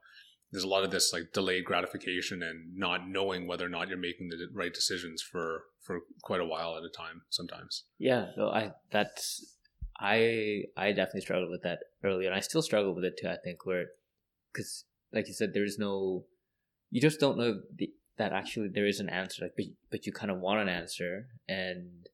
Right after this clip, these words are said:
Speaker 2: sometimes you get some kind of feedback, and then the overanalyzer in me goes,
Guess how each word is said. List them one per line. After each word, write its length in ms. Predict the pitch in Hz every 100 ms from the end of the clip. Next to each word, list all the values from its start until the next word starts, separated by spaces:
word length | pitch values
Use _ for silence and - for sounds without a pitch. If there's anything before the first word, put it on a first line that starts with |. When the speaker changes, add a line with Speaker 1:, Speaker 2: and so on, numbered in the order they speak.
| _ _ _ _ _
Speaker 2:
sometimes 460 | - - 101 110 98
you 80 | 98
get 140 | 104
some 160 | - 101
kind 160 | 101
of 60 | 95
feedback, 340 | 101 92 95 92
and 100 | 92
then 320 | 90 87 90 _ _ -
the 120 | 104
overanalyzer 640 | 98 95 95 87 92 87 87
in 120 | 87
me 120 | 87
goes, 160 | 85